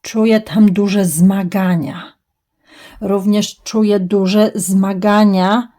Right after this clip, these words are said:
ze sobą, ze, z własnymi myślami, z jakimiś lękami. Więc gdy ty przeklinasz kogoś,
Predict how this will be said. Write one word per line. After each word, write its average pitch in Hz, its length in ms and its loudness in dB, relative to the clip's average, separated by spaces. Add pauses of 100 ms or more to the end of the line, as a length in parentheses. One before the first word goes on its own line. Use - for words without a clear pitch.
(260)
ze 196 140 -6
sobą, 185 1040 -2
ze, 190 200 -4
z 202 240 -8
własnymi 214 480 4
myślami, 208 1040 2
z 180 40 -2
jakimiś 202 420 4
lękami. 196 1300 2 (840)
Więc 196 300 -2
gdy 196 640 -2
ty 220 140 -4
przeklinasz 214 840 -2
kogoś, 196 920 -2